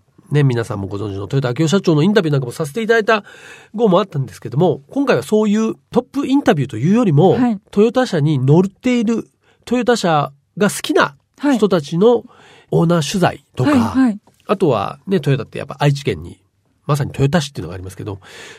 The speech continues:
Speaker 1: その豊田市に、トヨタ博物館。
Speaker 2: はい。
Speaker 1: 行ったことある？
Speaker 2: 行ったことはないですね。通ったことぐらいしか。
Speaker 1: ね。
Speaker 2: はい。
Speaker 1: なかなか、実は東京とか関東にいる僕らは、行ったことのない、そのトヨタ博物館の取材とかですね。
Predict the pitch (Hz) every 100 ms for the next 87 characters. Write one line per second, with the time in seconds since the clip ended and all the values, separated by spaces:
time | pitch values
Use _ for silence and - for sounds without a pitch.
0 | - 160 143 156 143 139 165 156 - -
1 | - 190 175 123 233 277 - - - _
2 | _ - 254 220 185 _ _ _ - 196
3 | 196 131 117 - - _ _ - 247 -
4 | 302 320 226 214 262 214 190 - 247 -
5 | 233 220 226 214 202 101 143 202 170 226
6 | 214 151 180 208 220 196 185 - - -
7 | _ 147 139 220 139 143 135 131 117 123
8 | 147 127 98 98 110 113 104 139 160 98
9 | - _ - - 135 131 104 123 120 -
10 | - 107 123 117 101 107 131 139 - 143
11 | 185 165 - _ - 139 - 92 - _
12 | 202 226 - - - 143 143